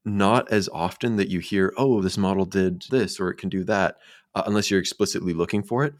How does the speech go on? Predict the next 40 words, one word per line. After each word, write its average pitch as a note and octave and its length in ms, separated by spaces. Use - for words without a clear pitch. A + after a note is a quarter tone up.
But G#2 240
if G2 140
you G#2+ 140
want B2+ 200
to - 60
find G2 280
news F#2 280
about E2+ 280
how E2+ 340
A F2 100
I E2 140
is E2 180
scary F2+ 480
and E2+ 80
how D#2+ 160
it's - 140
bad E2 320
and F2+ 100
how D#2 340
it - 180
could F2 240
figure F#2 320
out - 80
people's F2+ 260
identity F#2 480
with E2 220
an F2 160
eighty F#2 160
percent F#2+ 420
match G2 560
based F2 300
off F2 160
of F2 140
three G2 300
Twitter G#2+ 260
posts F2 320
or F2 80
whatever, F#2 420
the G#2+ 80
negative A#2+ 840